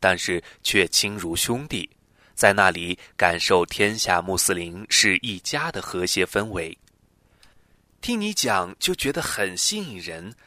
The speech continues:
很想去亲眼目睹那壮观的场面，但是我这样的人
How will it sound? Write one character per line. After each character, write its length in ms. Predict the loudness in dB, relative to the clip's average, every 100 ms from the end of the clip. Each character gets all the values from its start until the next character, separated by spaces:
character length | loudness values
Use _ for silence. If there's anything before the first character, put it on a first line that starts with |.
| _
很 200 | -6 -2
想 240 | 0 0 0
去 180 | -2 0
亲 360 | 2 0 -2
眼 180 | -4 -6
目 280 | -6 -6 -6
睹 200 | -8 -8
那 100 | -6
壮 240 | -6 -6 -6
观 160 | -6
的 80 | -4
场 260 | -4 -6 -8
面， 180 | -10 -10 _ _ _ _ _ -8
但 140 | -4
是 280 | 0 0 -2 -6 -14
我 160 | 2 2
这 140 | 2
样 140 | -2 -2
的 80 | -2
人 340 | 0 0 -2